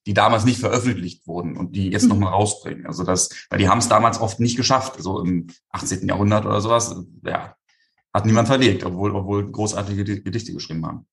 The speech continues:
Speaker 1: Naja, und Rilke natürlich. Also natürlich, also natürlich, wenn man Gedichte
Speaker 2: Ja.
Speaker 1: liebt, dann, dann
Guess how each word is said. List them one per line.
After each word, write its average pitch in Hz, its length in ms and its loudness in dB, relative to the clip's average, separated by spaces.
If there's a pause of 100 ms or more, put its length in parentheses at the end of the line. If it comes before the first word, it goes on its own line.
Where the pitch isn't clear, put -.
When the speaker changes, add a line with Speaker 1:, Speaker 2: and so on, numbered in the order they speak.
Speaker 1:
Naja, 98 240 4
und 120 180 4
Rilke 123 280 6
natürlich. 90 480 0
Also 110 120 2
natürlich, 123 380 4
also 113 140 2
natürlich, 123 280 2
wenn 120 60 -2
man 120 140 2
Gedichte 131 320 -2
Speaker 2:
Ja. 190 160 4
Speaker 1:
liebt, 135 160 -4
dann, 107 260 -4 (300)
dann 104 460 -2